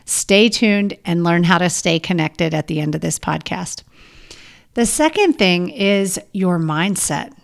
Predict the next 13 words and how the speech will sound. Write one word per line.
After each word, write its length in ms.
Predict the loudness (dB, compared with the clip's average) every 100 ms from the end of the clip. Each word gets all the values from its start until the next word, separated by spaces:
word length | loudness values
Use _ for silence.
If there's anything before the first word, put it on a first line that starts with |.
| _ _
and 120 | -4
autonomy. 840 | -2 -4 -4 -2 0 -2 -4 -8 -16 _ _ _ _ -20 -16 -2
When 200 | 2 2
you 100 | 2
shift 500 | -2 0 -2 -2 -2
from 260 | 0 2
this 140 | 0 0
structured 680 | -2 0 0 0 0 2
environment 640 | 2 2 2 2 2 0 0
of 100 | -2
a 60 |
corporate 420 | -4 -4 -2 -2 -2
job 380 | 0 0 0